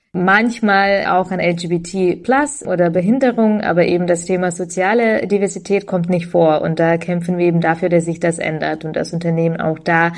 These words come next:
bereit sind, auch solche Initiativen zu unterstützen. Darüber hinaus, glaube ich, ist es wichtig, natürlich, wie ich schon gesagt habe, das Mindset zu ändern, vielleicht generell zu gucken, dass man überall im Unternehmen die frohe Kunde darüber verbreitet, dass auch soziale Diversität wichtig ist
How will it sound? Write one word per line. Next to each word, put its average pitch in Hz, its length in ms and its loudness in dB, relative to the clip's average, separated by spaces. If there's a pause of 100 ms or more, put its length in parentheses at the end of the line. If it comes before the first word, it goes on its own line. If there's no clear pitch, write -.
(300)
bereit 196 520 0
sind, 180 420 -4
auch 175 140 -2
solche 170 300 2
Initiativen 170 560 -2
zu 170 100 -6
unterstützen. 156 800 -4 (480)
Darüber 208 320 4
hinaus, 208 500 2
glaube 220 360 4
ich, 220 200 0 (240)
ist 208 220 -2
es 190 220 0
wichtig, 220 560 2
natürlich, 190 500 0
wie 190 80 0
ich 185 80 -4
schon 185 140 0
gesagt 185 400 0
habe, 208 220 0
das 180 180 0
Mindset 262 600 -4
zu 269 100 -12
ändern, 233 560 0
vielleicht 180 340 -2
generell 196 480 2
zu - 180 -12
gucken, 202 420 -2
dass 190 180 0
man 180 200 0
überall 196 520 2
im 190 160 0
Unternehmen 190 480 2
die 185 80 -2
frohe 190 260 2
Kunde 220 380 2
darüber 196 400 0
verbreitet, 190 580 -2
dass 185 160 -2
auch 185 140 -4
soziale 185 460 0
Diversität 214 680 0
wichtig 233 420 0
ist 240 300 0